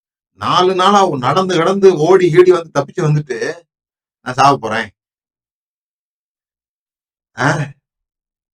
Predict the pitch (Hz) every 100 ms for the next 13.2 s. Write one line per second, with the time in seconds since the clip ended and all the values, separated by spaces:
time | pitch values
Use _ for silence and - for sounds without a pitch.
0 | _ _ _ _ _ _ _ _ _ 131
1 | 127 123 113 107 90 _ _ - 175 190
2 | 151 123 110 _ _ _ _ _ _ _
3 | 123 135 135 135 151 147 - _ _ _
4 | _ _ _ _ _ _ _ _ 156 190
5 | 180 104 - _ _ _ _ _ _ _
6 | _ _ _ _ _ _ _ _ _ _
7 | _ 127 156 170 120 135 - - _ _
8 | _ _ _ _ _ 117 120 117 123 160
9 | 147 135 - 135 131 117 107 101 104 135
10 | _ _ _ _ _ _ _ _ 147 170
11 | 175 165 135 117 - _ 123 127 127 -
12 | 151 151 - 165 160 147 127 117 113 113
13 | 107 131